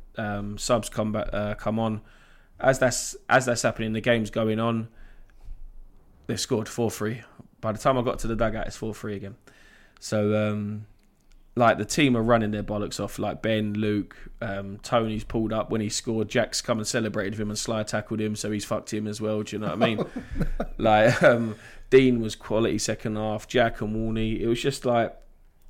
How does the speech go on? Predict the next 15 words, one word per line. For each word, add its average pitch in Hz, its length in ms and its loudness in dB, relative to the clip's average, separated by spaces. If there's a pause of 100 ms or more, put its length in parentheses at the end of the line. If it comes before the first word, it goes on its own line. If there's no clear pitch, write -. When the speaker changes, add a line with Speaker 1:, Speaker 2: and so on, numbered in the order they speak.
(420)
Speaker 1:
George 120 400 4
and 107 140 -4
Troy. 117 580 2
Everyone 151 300 6
was 131 160 4
literally 110 560 2
running 120 340 4
their 113 180 4
arse 120 240 2
off. 87 160 -8
Bob 131 220 4
was 113 140 2
in 113 100 2
the 110 60 0
middle, 113 400 0